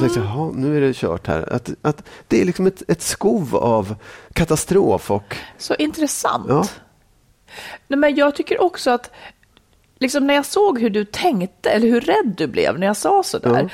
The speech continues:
Speaker 2: så tänkte jag också att jag vet inte,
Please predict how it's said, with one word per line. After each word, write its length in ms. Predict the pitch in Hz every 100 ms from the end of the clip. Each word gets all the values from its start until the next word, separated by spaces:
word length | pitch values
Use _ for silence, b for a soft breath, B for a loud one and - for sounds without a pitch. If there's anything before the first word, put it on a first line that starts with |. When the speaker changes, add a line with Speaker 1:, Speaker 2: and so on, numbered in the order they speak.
| B B
Speaker 2:
så 140 | - 262
tänkte 420 | - 311 277 311
jag 60 |
också 220 | 311 - 254
att 180 | 254 - B B B _ _ _ _ _ _ _ _ _ - _ -
jag 100 | 302
vet 240 | 349 370
inte, 220 | 320 247